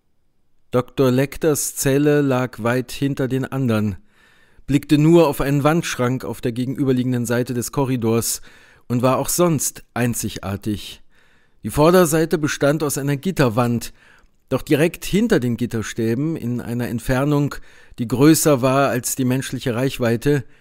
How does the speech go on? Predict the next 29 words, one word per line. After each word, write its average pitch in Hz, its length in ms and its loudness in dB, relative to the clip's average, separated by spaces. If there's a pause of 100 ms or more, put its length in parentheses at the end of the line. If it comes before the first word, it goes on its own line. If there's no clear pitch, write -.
(320)
befand 135 360 -2
sich - 380 -2
eine 131 280 -2
zweite 151 500 -2
Schranke, 104 680 -4 (480)
ein 113 160 -4
vom 127 240 0
Boden 170 500 4
zur 139 220 0
Decke 170 480 2
und 135 180 -4
von 127 300 -4
Wand 139 380 -6
zu 127 200 -6
Wand 127 280 -4
gespanntes, 131 580 -6
kräftiges 131 480 -6
Nylonnetz. 107 760 -4 (1080)
Hinter 175 280 0
dem 131 200 0
Netz - 400 -4 (400)
konnte 123 240 -6
Starling 131 680 0
einen 123 260 -2
am 117 180 -4
Boden 135 300 0
festgeschraubten 123 800 -4
Tisch 147 240 -4
erkennen, 147 500 -2